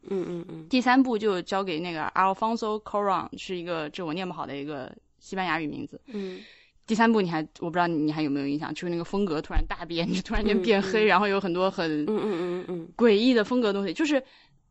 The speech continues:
Speaker 2: 呃，第四部又给了一个叫马-，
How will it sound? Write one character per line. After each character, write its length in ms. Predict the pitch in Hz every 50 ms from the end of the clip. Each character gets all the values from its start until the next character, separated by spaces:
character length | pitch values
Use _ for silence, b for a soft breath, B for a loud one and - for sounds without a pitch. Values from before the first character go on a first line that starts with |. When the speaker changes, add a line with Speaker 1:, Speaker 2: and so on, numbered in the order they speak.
| _ _ _
Speaker 2:
呃， 500 | 254 277 254 233 226 220 208 202 196 190
第 280 | 190 - - 311 302
四 240 | 254 - - 330 294
部 240 | 240 262 277 247 240
又 180 | 254 247 233
给 180 | 226 - 185 170
了 200 | 175 175 175 180
一 40 | 190
个 240 | 190 208 202 185 185
叫 680 | 180 202 196 185 175 160 151 147 - - - - - - - - - -
马-， 280 | - 214 220 220 208